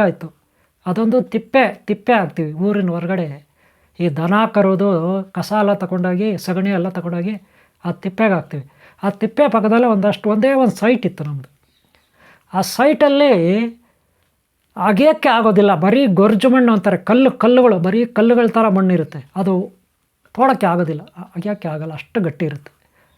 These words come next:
ಆದರೂ ನಾನು ಕಷ್ಟಪಟ್ಟು ಅಗೆದು, ಅಗೆದು ಬೇವಿನ ಗಿಡ,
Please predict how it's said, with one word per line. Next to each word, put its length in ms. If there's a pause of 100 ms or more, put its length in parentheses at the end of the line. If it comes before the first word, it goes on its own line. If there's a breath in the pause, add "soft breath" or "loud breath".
(540)
ಆದರೂ 340
ನಾನು 180
ಕಷ್ಟಪಟ್ಟು 680
ಅಗೆದು, 280
ಅಗೆದು 600 (1000)
ಬೇವಿನ 380
ಗಿಡ, 220